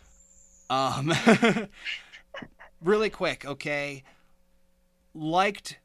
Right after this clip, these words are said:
the way that Luke and Lorelai ended, liked the way that Kirk ended. Kind of in between on Emily, 'cause I think it's great that she's moving on, but not,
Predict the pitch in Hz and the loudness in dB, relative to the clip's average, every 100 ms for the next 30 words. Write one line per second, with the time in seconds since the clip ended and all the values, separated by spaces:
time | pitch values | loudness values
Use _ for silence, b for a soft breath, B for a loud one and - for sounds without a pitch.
0 | _ _ _ _ _ - 175 156 170 170 | _ _ _ _ _ -20 -14 -6 -2 0
1 | 165 156 156 170 170 - 151 151 147 151 | 0 -2 0 0 0 -4 -4 -2 -2 -2
2 | 147 147 131 139 135 135 131 123 131 147 | 0 -2 -2 -6 -6 -6 -8 -10 -4 -4
3 | 143 147 151 147 139 - - 135 131 - | -4 -8 -6 -4 -4 -8 -6 -4 -4 -10
4 | 127 127 127 123 120 123 b b b b | -8 -6 -6 -6 -8 -14 b b b b
5 | b b b _ _ - - - - 185 | b b b _ _ -20 -20 -20 -4 0
6 | 180 165 175 160 - 170 175 170 170 143 | 2 2 -2 -4 -6 -2 0 -2 -4 -6
7 | 143 147 143 143 - 143 143 139 139 139 | -4 -2 -4 -6 -6 -6 -6 -6 -8 -12
8 | - _ _ _ _ 139 123 127 131 127 | -16 _ _ _ _ -10 -4 -4 -4 -8
9 | 123 127 143 143 135 - 139 131 135 131 | -8 -4 -4 -4 -6 -6 -6 -4 -4 -4
10 | 131 127 123 123 120 123 123 120 | -4 -4 -6 -6 -10 -8 -6 -6